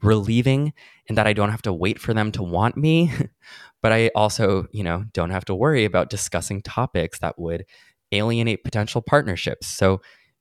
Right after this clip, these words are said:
in short, I can be a controversial faggot and it won't matter. And then on the other hand, it'll be a more intimate place to make content. As you may have noticed at some point or another,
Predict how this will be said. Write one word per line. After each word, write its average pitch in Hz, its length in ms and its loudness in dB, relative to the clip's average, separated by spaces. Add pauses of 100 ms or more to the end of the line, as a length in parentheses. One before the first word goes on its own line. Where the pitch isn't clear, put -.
(120)
in 180 160 4
short, 156 420 4 (100)
I 135 380 4
can 160 140 0
be 147 160 2
a 139 40 2
controversial 143 640 4
faggot 113 420 2 (100)
and 113 140 4
it 107 100 0
won't 135 320 2
matter. 92 480 0 (560)
And 127 100 2
then 147 100 4
on 147 100 2
the 156 100 2
other 190 160 4
hand, 98 360 0 (520)
it'll 170 140 6
be 214 200 0
a 247 60 -2
more 180 380 2
intimate 127 440 -2
place - 560 -2
to 104 220 -2
make 90 280 -2
content. 113 500 -6
As 101 420 2
you 95 280 -6
may 101 160 0
have 120 220 -2
noticed 82 500 -2
at 104 100 -4
some 95 240 -4
point 101 300 -2
or 98 120 0
another, 85 520 -2